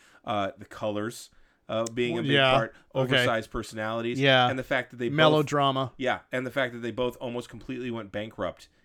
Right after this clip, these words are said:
Speaker 1: in nineteen ninety-five.
Speaker 2: Was it almost? I,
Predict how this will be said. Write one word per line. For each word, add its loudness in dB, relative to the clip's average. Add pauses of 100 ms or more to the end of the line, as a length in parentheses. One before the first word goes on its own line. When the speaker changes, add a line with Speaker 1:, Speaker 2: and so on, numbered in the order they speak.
(140)
Speaker 1:
in -8
nineteen -8
ninety-five. -8 (220)
Speaker 2:
Was 2
it 0
almost? 0
I, 2